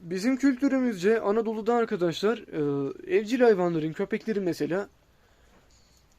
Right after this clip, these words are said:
böyle hani artık İslamiyet'ten de gelen inançtan kaynaklı olarak necis görülür, anladınız mı? Hani tandır evlerine falan sokulmaz.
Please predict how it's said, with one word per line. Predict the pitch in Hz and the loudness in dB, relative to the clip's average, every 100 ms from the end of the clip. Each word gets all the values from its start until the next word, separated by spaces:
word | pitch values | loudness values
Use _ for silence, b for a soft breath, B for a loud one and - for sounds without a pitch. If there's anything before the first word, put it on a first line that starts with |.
| _ _ | _ _
böyle | 185 240 254 | 2 4 4
hani | 254 254 - | 2 0 0
artık | 180 185 247 | 0 0 0
İslamiyet'ten | 226 247 226 226 240 254 | -2 2 2 2 0 0
de | 254 | 0
gelen | 240 240 | 0 -2
inançtan | 233 233 233 247 | 0 -2 0 -2
kaynaklı | 247 247 240 247 | 0 0 0 -2
olarak | 254 302 180 190 | 0 2 2 0
necis | 208 240 277 208 | -6 0 0 2
görülür, | 175 139 147 | -2 -2 -4
anladınız | 160 214 285 214 | -4 -4 -4 -6
mı? | 135 123 | -8 -10
Hani | 165 220 202 - | -6 -6 -8 -4
tandır | 226 254 | -2 0
evlerine | 254 226 240 240 | -2 -2 -2 -2
falan | 233 220 220 | -2 -2 -2
sokulmaz. | 220 214 151 143 - | -6 -6 -8 -8 -16